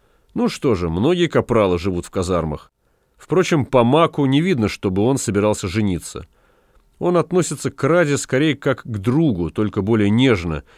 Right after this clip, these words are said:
и почтительно. А Рада, надо понимать, втюрилась. Ишь, как глаза блестят. Да и как не втюриться в такого парня? Даже мадам Го,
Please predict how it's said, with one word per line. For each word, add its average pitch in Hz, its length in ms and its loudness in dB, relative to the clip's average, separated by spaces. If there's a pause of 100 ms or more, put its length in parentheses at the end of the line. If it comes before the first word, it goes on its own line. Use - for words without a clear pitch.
и 90 80 -10
почтительно. 87 800 -4 (680)
А 208 220 2
Рада, 143 340 2
надо 117 220 0
понимать, 98 400 -2
втюрилась. 80 760 -6 (120)
Ишь, 139 260 0
как 110 180 0
глаза 104 400 2
блестят. 82 580 -6 (920)
Да - 120 -4
и 156 80 0
как 143 240 -2
не 110 100 2
втюриться 90 500 -4
в - 60 -16
такого 92 320 -4
парня? 80 520 -4 (800)
Даже 117 300 0
мадам 120 500 2
Го, 120 320 4